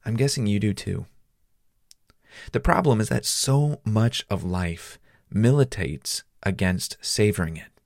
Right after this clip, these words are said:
The grind of daily labors, the routines that aren't infused with the intention of ritual, the acute adversities that choke out our cheerfulness, the pressure to always be pushing the trend line of our lives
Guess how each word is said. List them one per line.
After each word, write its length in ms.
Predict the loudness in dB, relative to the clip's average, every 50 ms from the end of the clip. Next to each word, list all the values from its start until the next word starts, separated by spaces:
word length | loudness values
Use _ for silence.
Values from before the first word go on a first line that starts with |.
| _ _ _ _ _ _ _ _ -20 -20 _ _ _ -20 _ _ _ _ _ -6
The 80 | -6 -4
grind 360 | 0 0 2 2 4 4 2
of 120 | 2 2
daily 260 | 0 0 0 0 -2
labors, 600 | -2 0 2 2 4 4 4 4 4 2 -2 -6 -8 _ _ _ _ _ -20 _ _ -8 -2
the 120 | 0 2
routines 680 | 2 2 0 -2 -2 0 2 2 2 2 0 -2 -2
that 180 | -2 -4 -4 -4 _ 0
aren't 320 | 2 2 2 2 0 -2 -2
infused 680 | -2 -2 -2 -2 -2 -2 0 0 0 -4 -6 -8 -10
with 100 | -10 -8
the 120 | -4 -2
intention 520 | -2 -2 -2 -2 -2 -2 -2 -2 -2 -2 -2
of 120 | -2 0
ritual, 440 | 0 0 -2 -2 -6 -6 -6 -6 -8 _ _ _ _ _ _ _ _ _ _ _ _ _ _ _ _ _ -2
the 160 | 2 2 2
acute 480 | 2 0 -2 -2 0 0 0 0 -2 -4 -2
adversities 720 | 0 0 2 2 2 2 2 0 -2 0 0 -2 -2 0
that 180 | -2 -2 -2 -2
choke 340 | -2 0 2 2 2 2
out 200 | 2 2 2 2
our 100 | 0 -2
cheerfulness, 720 | -4 -2 0 0 0 0 0 -2 -2 -2 -2 -4 -8 -14 -14 _ _ _ _ _ _ _ _ _ _ _ _ _ _ _ _ _ _ _ _ _ _ _
the 120 | 0 0 2
pressure 520 | 2 6 4 6 6 4 2 -2 -2 -4 _ _ -12
to 100 | -12 -10 -8 -6
always 380 | -4 -2 0 2 0 0 0
be 100 | -2 -4
pushing 540 | -4 -4 -2 0 0 2 2 2 0 0 0
the 80 | 0 -2
trend 320 | -2 0 2 2 2 4
line 220 | 4 4 4 4
of 120 | 4 4 4
our 120 | 4 4
lives 420 | 4 4 4 2 2 0 -2 -4